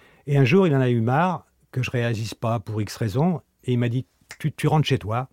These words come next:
tu, tu retournes à la maison, et pendant une semaine, je veux pas te voir. » Ah, moi, j'étais dépité. Je me suis dit, « Ça y est, je, je vais quitter le club, ils vont me virer. »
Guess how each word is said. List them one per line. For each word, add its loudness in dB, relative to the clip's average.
tu, -2
tu -4
retournes 2
à 4
la 2
maison, 0
et -2
pendant 2
une 4
semaine, 2
je 0
veux 0
pas 0
te 0
voir. » -4
Ah, -4
moi, -2
j'étais -8
dépité. -4
Je -14
me -6
suis -8
dit, « -6
Ça -6
y 0
est, 0
je, -4
je -4
vais -2
quitter -8
le -8
club, 2
ils 0
vont 0
me 0
virer. » 0